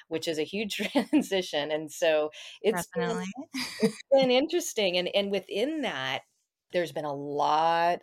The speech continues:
Speaker 1: that has come up that I had to kind of pull and leverage out of my own toolbox of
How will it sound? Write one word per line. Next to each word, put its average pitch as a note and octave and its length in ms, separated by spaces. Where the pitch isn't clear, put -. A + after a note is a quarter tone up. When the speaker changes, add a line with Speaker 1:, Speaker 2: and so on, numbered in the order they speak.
Speaker 1:
that D#3 120
has C#3+ 260
come E3 320
up E3+ 200
that D3+ 100
I C#3 80
had D3 220
to C#3+ 60
kind C#3 140
of B2+ 180
pull F3 340
and C#3 200
leverage D#3 380
out C3+ 120
of C3 60
my C#3+ 240
own D3 220
toolbox C3+ 800
of C3+ 280